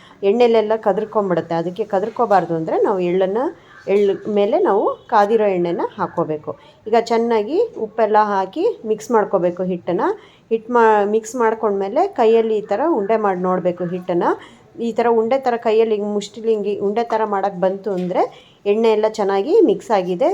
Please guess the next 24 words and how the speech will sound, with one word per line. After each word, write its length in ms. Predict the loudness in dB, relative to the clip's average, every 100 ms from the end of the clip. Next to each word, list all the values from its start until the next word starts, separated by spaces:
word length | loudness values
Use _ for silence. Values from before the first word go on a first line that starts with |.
| -2
So, 140 | -4 -2
ನಮ್ 120 | -2
ಚಕ್ಲಿ 340 | -6 -4 0 0
ಹಿಟ್ಟು 360 | 0 0 2 2
ಮಾಡೋದಕ್ಕೆ 480 | 0 -2 -4 -6 -4
ಕರೆಕ್ಟ್ 340 | -2 -4 -2
ಆಗಿದೆ 320 | -2 0 -2 -2
ಹದ 120 | -2 0
ಅಂತ 300 | -2 -4 -8
ಅಂದ್ಬಿಟ್ಟು 380 | -8 -8 -4 -4 -6 -20 -20 -8
ಈಗ 180 | 2 2 4
ನಾನು 220 | 0 0 0
ಎಲ್ಲ 160 | 2 2 2
ಮಿಕ್ಸ್ 200 | -2 -2
ಮಾಡ್ಕೊಂಡ್ಮೇಲೆ 680 | -4 -2 -2 -2 -2 0 -2 -2 -20 _ 2
ನೀರನ್ನ 320 | 4 4 2
ಹಾಕ್ಕೊಂಡು 400 | -2 -2 0 0
ಸ್ವ-, 180 | -2 -4
ಸ್ವಲ್ಪ 220 | -6 -2 -2
ನೀರು 260 | 0 2 0
ಹಾಕ್ಕೊಂಡು 480 | -2 -4 0 0
ಕಲ್ಸ್ಕೊಳ್ತೀನಿ. 680 | 2 0 0 -2 -2 -2 -2
ಚಪಾತಿ 440 | -2 -2 -2 -2 -4
ಹಿಟ್ಟಿಗಿಂತ 460 | -4 -6 -6 -4